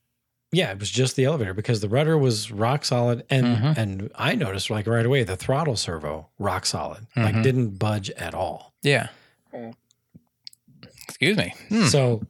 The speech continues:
Speaker 1: yeah, so it was just the elevator servo. Well,
Speaker 2: And
Speaker 1: obviously, we didn't know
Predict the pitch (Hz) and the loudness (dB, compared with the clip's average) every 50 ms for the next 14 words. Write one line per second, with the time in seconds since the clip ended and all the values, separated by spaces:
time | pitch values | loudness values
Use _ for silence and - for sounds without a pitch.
0 | _ _ - 143 151 117 - - - - 135 127 120 123 123 127 117 113 110 110 | _ _ -2 -2 -2 -2 -2 -2 0 2 2 2 2 2 2 2 0 0 -2 0
1 | 139 147 139 - - 127 120 120 110 117 117 113 110 107 98 95 92 - - 147 | 2 2 2 2 0 0 2 2 2 2 2 2 2 0 0 -2 -4 -4 -2 -2
2 | 160 131 - - - - - - - - - - - 147 135 139 143 - 143 147 | -2 -4 -4 -8 -14 -16 -20 -20 -20 -20 -10 -2 2 4 6 6 6 4 4 2
3 | 147 143 139 - 143 131 120 120 120 123 113 113 110 117 117 113 110 110 107 110 | 4 4 2 2 2 2 2 2 2 2 2 2 2 2 2 2 2 0 -2 -4
4 | - | -8